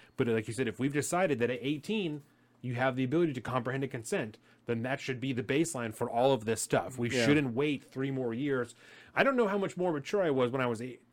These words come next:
Speaker 1: twenty-one before I was eighteen.
Speaker 2: Yeah.
Speaker 1: I don't think there was, like, that big of a difference,
Speaker 2: I don't
Speaker 1: you
Speaker 2: know
Speaker 1: know?
Speaker 2: if I was, um, I, I might have been less mature
Speaker 1: It,
Speaker 2: at twenty-one.
Speaker 1: there's a
Speaker 2: You
Speaker 1: good,
Speaker 2: know what I mean?
Speaker 1: yeah, there's good potential for that. So,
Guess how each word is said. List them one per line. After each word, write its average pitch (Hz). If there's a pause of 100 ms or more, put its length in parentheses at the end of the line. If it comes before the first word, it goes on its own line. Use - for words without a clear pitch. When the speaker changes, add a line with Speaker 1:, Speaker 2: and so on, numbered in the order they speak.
(160)
Speaker 1:
twenty-one 151
before 127
I 120
was 107
eighteen. 107 (320)
Speaker 2:
Yeah. 110
Speaker 1:
I 123
don't 165
think 180
there 170
was, 139
like, 107
that 120
big 139
of 117
a 101
difference, - (220)
Speaker 2:
I 127
don't 175
Speaker 1:
you 160
Speaker 2:
know 135
Speaker 1:
know? -
Speaker 2:
if 117
I 110
was, 107 (100)
um, 95 (580)
I, 127
I 135
might 139
have 101
been 117
less 165
mature 101
Speaker 1:
It, 156
Speaker 2:
at 123
twenty-one. 98
Speaker 1:
there's 143
a 151
Speaker 2:
You -
Speaker 1:
good, 139
Speaker 2:
know 120
what 120
I 120
mean? 131
Speaker 1:
yeah, 143
there's 147
good 170
potential 139
for 110
that. -
So, 127